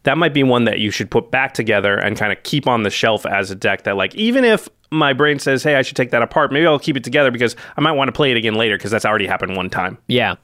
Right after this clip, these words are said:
Speaker 2: Or you can do kinda like what I did with my mono red deck, which is a lot of the cards in it stay the same, like the ramp package and certain cards will always be in there. And you can just change the commander out and switch the shell around it. So if you're like, "I'm just gonna build a stereotypical Simic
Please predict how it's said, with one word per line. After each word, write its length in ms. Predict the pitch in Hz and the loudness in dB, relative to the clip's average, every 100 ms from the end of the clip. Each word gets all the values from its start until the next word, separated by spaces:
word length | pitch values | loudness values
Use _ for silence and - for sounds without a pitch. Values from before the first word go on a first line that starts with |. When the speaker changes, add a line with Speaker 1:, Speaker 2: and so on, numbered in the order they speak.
| - | -2
Speaker 2:
Or 160 | 196 233 | 2 2
you 60 | |
can 120 | 247 | 2
do 100 | 240 | 2
kinda 220 | 226 208 180 | 2 2 2
like 140 | 165 | 2
what 100 | 135 | 2
I 80 | 127 | 2
did 100 | 127 | 2
with 120 | 120 | 2
my 140 | 117 104 | 0 0
mono 260 | 107 104 | 0 0
red 220 | 95 95 98 | 0 0 2
deck, 300 | 131 135 120 | 0 0 -2
which 180 | 110 | 0
is 160 | 120 107 | 0 0
a 80 | 113 | 0
lot 240 | 117 131 | 2 2
of 60 | 139 | 2
the 80 | 135 | 0
cards 400 | - 120 117 - | 2 2 0 -2
in 140 | 120 | -4
it 100 | 117 | -4
stay 180 | - 113 | -2 -2
the 80 | 101 | -2
same, 300 | - 117 117 | -2 0 0
like 140 | 104 | 0
the 80 | - | 0
ramp 240 | 113 117 | 0 -2
package 720 | - 113 101 113 104 101 98 - | -2 -2 0 -2 0 -2 -4 -6
and 200 | 101 98 | -4 -4
certain 300 | 98 123 98 | -2 -2 -2
cards 420 | 90 113 101 98 - | -2 0 0 0 -4
will 140 | 107 | -4
always 280 | 117 123 117 | 2 2 2
be 180 | 113 92 | 0 0
in 120 | 107 | 0
there. 260 | 147 185 196 - - - | 2 2 -2 -10 -20 -4
And 60 | 151 | -2
you 60 | |
can 100 | 147 | 2
just 140 | 143 - | 0 0
change 240 | 160 139 | 0 0
the 60 | 120 | -2
commander 360 | 127 120 113 | -2 0 2
out 80 | 107 | 2
and 100 | 98 | 0
switch 340 | - 127 113 - | -2 -4 -4 -2
the 80 | |
shell 360 | 110 - 117 107 | -2 2 2 2
around 320 | 92 90 92 | 2 0 0
it. 180 | 85 73 | -4 -4
So 300 | - 127 107 | -2 2 2
if 160 | 95 - | 2 2
you're 140 | 139 | 4
like, 220 | 127 117 - | 4 2 0
"I'm 140 | 151 175 | 0 2
just 120 | 165 | 2
gonna 140 | 156 | 2
build 240 | 117 127 113 | 2 4 4
a 60 | 107 | 0
stereotypical 720 | - 147 147 - 123 - 131 | 0 0 2 0 -2 0 -2
Simic 460 | - 151 135 131 | 0 0 0 0